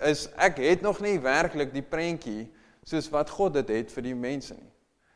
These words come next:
Ek het 'n, ek het 'n fokus op wat, eh, eh, op mense en ek, tot en met dan het ek regtig geglo, ek reik uit na mense toe wat nie God ken nie. En ek het net besef in myself, weet jy wat,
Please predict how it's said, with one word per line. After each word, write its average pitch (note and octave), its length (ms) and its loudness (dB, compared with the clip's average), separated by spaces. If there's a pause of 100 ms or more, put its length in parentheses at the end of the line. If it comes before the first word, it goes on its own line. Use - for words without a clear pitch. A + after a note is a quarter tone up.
(140)
Ek D3 160 4
het E3 80 4
'n, E3 220 8
ek D#3+ 140 8
het D#3+ 120 4
'n D3+ 60 2
fokus F#3 680 2 (100)
op C3+ 180 -4
wat, D3+ 340 4 (120)
eh, B2 400 4
eh, B2 100 0
op B2 140 -2
mense D3 380 0
en D3 180 2
ek, - 360 4 (460)
tot D3 220 2
en C#3 60 0
met B2 160 0
dan C#3 240 6
het B2 120 2
ek B2 100 4
regtig B2+ 380 6
geglo, C3 300 -4
ek A2+ 180 4
reik A#2 240 4
uit C3+ 220 2
na B2 100 -2
mense B2+ 360 -4
toe C3 120 -8
wat A#2 160 -4
nie C3+ 100 -6
God B2 260 -4
ken B2+ 200 -2
nie. G#2 160 -8 (540)
En C#3+ 120 0
ek E3 100 8
het F#3 100 0
net F#3+ 120 2
besef E3 320 2
in E3+ 80 -6
myself, D3+ 340 2
weet D#3 140 0
jy E3+ 60 0
wat, D#3 180 6